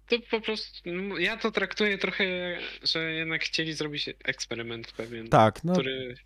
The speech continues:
Speaker 1: średnio chyba wyszedł.
Speaker 2: Tak,
Speaker 1: Chociaż
Speaker 2: mam
Speaker 1: moim
Speaker 2: nadzieję, że
Speaker 1: zdaniem
Speaker 2: jednak nie, nie będzie to sytuacja, w której połowa piosenek na albumie tak będzie brzmiała,
Speaker 1: <laughs>
Speaker 2: bo wtedy, no, może się okazać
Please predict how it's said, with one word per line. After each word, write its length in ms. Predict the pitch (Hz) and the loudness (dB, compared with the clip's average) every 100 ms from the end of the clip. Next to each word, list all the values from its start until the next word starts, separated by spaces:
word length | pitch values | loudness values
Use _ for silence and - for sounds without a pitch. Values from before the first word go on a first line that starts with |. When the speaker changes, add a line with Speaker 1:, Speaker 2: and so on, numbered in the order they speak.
| - _ - - - | -20 _ -8 -8 -4
Speaker 1:
średnio 580 | - - 147 135 120 120 | -2 0 -2 -2 -4 -4
chyba 260 | 117 117 | -4 -4
wyszedł. 360 | 120 123 - 117 - - - | -4 -6 -6 -8 -8 -6 0
Speaker 2:
Tak, 180 | - 120 | 6 8
Speaker 1:
Chociaż 140 | 113 127 | 8 8
Speaker 2:
mam 120 | 147 | 8
Speaker 1:
moim 80 | 147 | 8
Speaker 2:
nadzieję, 200 | 139 147 | 8 8
że 60 | 135 | 8
Speaker 1:
zdaniem 140 | 139 | 6
Speaker 2:
jednak 420 | 139 135 131 123 - _ _ _ _ _ - - - 104 - | 8 8 6 2 -6 _ _ _ _ _ -20 -20 -18 -18 -6
nie, 360 | 117 131 131 131 | 4 6 6 6
nie 200 | 123 127 | 4 6
będzie 460 | 123 143 143 131 131 | 8 10 10 6 2
to 120 | 131 | 0
sytuacja, 460 | - 123 127 123 127 | 2 4 4 4 0
w 40 | |
której 220 | - 127 | 2 2
połowa 380 | - 127 120 123 | 6 4 6 6
piosenek 340 | - 117 127 | 4 2 6
na 80 | 123 | 8
albumie 280 | 120 120 117 | 8 8 6
tak 160 | 107 104 | 4 4
będzie 200 | 104 104 | 4 2
brzmiała, 560 | 101 104 101 104 107 - - - _ _ - - | 2 4 4 4 0 -4 -20 -20 _ _ -6 -4
Speaker 1:
<laughs> 380 | - 160 - | -2 -6 -8
Speaker 2:
bo 400 | 120 113 107 107 107 | -10 -2 0 0 -2
wtedy, 280 | - 113 113 | -2 0 2
no, 100 | 110 | 4
może 280 | 110 107 110 | 4 2 0
się 160 | - 113 | 2 2
okazać 840 | - 127 110 120 - - - | 2 0 2 0 0 -4 -6